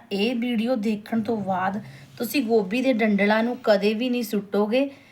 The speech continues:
ਇਹ ਅੱਜ ਦੀ ਵੀਡੀਓ ਬਹੁਤ ਹੀ ਜ਼ਿਆਦਾ ਖਾਸ ਹੋਣ ਵਾਲੀ ਹੈ ਜੀ। ਇੱਥੇ ਦੇਖੋ ਜੀ, ਆਪਾਂ ਨੇ ਸਬਜ਼ੀ ਪਹਿਲਾਂ ਬਣਾ ਲਈ ਸੀਗੀ ਤੇ ਗੋਭੀ ਦੇ ਜਿਹੜੇ ਡੰਡਲ ਆਪਾਂ ਨੇ ਨਹੀਂ ਸੁੱਟੇ ਤੇ ਇਹਦੀ ਜਿਹੜੀ ਵੀਡੀਓ ਆਪਾਂ ਤੁਹਾਡੇ ਨਾਲ ਹੁਣ ਸ਼ੇਅਰ ਕਰਨ ਲੱਗੇ ਹਾਂ। ਸਭ ਤੋਂ ਪਹਿਲਾਂ ਆਪਾਂ ਗੋਭੀ ਦੇ ਜਿਹੜੇ ਡੰਡਲ ਨੇ ਉਹਨਾਂ ਨੂੰ ਇਸ ਤਰੀਕੇ ਦੇ ਨਾਲ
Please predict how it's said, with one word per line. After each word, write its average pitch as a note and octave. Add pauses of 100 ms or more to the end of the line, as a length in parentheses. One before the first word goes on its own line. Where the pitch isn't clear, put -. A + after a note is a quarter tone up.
(260)
ਇਹ A#3+
ਅੱਜ G#3
ਦੀ G#3
ਵੀਡੀਓ A3+
ਬਹੁਤ A3
ਹੀ C4
ਜ਼ਿਆਦਾ A3+
ਖਾਸ F#3+
ਹੋਣ B3
ਵਾਲੀ A#3+
ਹੈ B3
ਜੀ। C4 (440)
ਇੱਥੇ G#3+
ਦੇਖੋ B3
ਜੀ, B3
ਆਪਾਂ C4
ਨੇ C4
ਸਬਜ਼ੀ G#3+
ਪਹਿਲਾਂ A3
ਬਣਾ B3+
ਲਈ G#3+
ਸੀਗੀ B3 (320)
ਤੇ A#3+
ਗੋਭੀ A3+
ਦੇ A#3
ਜਿਹੜੇ B3+
ਡੰਡਲ A3
ਆਪਾਂ A#3
ਨੇ A#3
ਨਹੀਂ G3+
ਸੁੱਟੇ B3+ (300)
ਤੇ -
ਇਹਦੀ A3+
ਜਿਹੜੀ C4
ਵੀਡੀਓ A#3
ਆਪਾਂ B3+
ਤੁਹਾਡੇ B3+
ਨਾਲ A3
ਹੁਣ A3+
ਸ਼ੇਅਰ A3
ਕਰਨ A3+
ਲੱਗੇ G3
ਹਾਂ। B3+
ਸਭ C4+
ਤੋਂ A#3+
ਪਹਿਲਾਂ B3
ਆਪਾਂ B3+
ਗੋਭੀ A3
ਦੇ B3
ਜਿਹੜੇ A#3
ਡੰਡਲ G#3
ਨੇ A#3+
ਉਹਨਾਂ A#3+
ਨੂੰ B3+
ਇਸ C4
ਤਰੀਕੇ G#3
ਦੇ G#3
ਨਾਲ G#3+